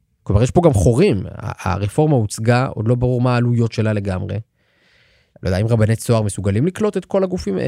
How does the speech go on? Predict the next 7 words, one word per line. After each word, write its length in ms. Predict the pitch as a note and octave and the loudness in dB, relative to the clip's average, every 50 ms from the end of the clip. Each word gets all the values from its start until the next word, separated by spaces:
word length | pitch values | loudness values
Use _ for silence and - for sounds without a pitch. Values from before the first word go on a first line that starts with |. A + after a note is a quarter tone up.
| D3 - - - | -4 -4 -6 -8
את 80 | A#2+ | -6
כל 200 | - - D3+ D3+ | -2 0 0 2
העסקים 720 | D#3 D#3 D3+ D3 C#3+ C#3 C3 A2 C3 - C#3+ - - F#3 G3 | 2 2 0 0 0 0 -2 -2 -4 -4 -4 -4 -2 0 0
האלה? 240 | F#3+ G3 G3 F#3+ D3+ - - _ _ _ _ _ _ _ _ _ - | 0 0 0 0 -2 -4 -8 _ _ _ _ _ _ _ _ _ -4
האם 300 | G2 G2+ G#2+ A2+ A#2+ A#2+ | -2 0 0 2 2 2
הבד"צים 1000 | A2+ A2 G#2+ G#2 G2 - _ _ _ _ - G2+ G#2+ G#2+ A#2 A2+ - - G#2+ G#2+ | 2 0 0 0 -2 -4 _ _ _ _ -2 0 0 2 0 0 0 0 2 2
האחרים 640 | G#2 G2+ - - G#2 G2+ A#2 B2+ B2+ B2 A#2 A2 | 2 0 0 -2 -2 0 0 2 2 2 0 0